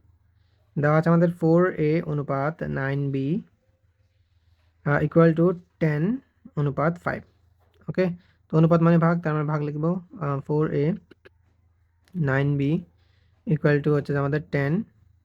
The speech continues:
by five। ওকে, তো আমাদের বলছে এ এবং বি এর মান বের করতে। তো এ এবং বি এর মান বের করতে হবে বললে আমাদের এখানে কি ফোর লাগবে? ফোর লাগবে না, নাইন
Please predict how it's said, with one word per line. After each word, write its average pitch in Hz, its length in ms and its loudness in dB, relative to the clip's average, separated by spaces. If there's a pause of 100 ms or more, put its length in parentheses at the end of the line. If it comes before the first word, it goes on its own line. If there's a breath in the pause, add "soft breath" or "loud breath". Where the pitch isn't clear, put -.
(600)
by 135 360 0
five। - 280 -10 (360)
ওকে, 160 180 -2 (560 loud breath)
তো - 40 -
আমাদের 196 200 4
বলছে 220 200 2 (120)
এ 196 120 6 (100)
এবং 202 160 2 (100)
বি 208 140 0
এর 214 80 2
মান 165 180 2
বের 139 200 -4
করতে। 139 220 -10 (300)
তো - 160 -18
এ 185 180 2
এবং 208 180 4
বি 208 100 4
এর 190 80 4
মান 190 140 2
বের 175 140 2
করতে 175 220 -4
হবে 185 140 0 (100)
বললে 165 240 4 (100)
আমাদের 147 260 0
এখানে 151 180 -2
কি 156 120 0
ফোর 151 220 -2
লাগবে? 151 300 0 (140)
ফোর 135 140 -10
লাগবে 127 280 -6
না, 127 100 -10 (640)
নাইন 151 220 6